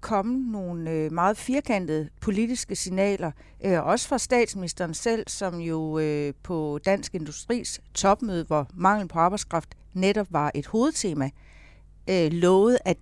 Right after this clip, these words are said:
der selvfølgelig ikke skal være virksomheder, der går glip,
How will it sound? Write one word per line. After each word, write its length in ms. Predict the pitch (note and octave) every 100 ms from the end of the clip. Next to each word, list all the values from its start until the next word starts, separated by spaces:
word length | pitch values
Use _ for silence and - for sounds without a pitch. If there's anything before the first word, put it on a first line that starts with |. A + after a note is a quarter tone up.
| -
der 60 |
selvfølgelig 580 | - G#3 - - G#3+ A#3 -
ikke 200 | G3 -
skal 220 | G3+ E3+
være 240 | F3 F#3+
virksomheder, 680 | D#3+ E3 - G3 F3 D#3+ C#3+
der 160 | D3+
går 260 | D3+ D#3+ D3
glip, 180 | F3 F3+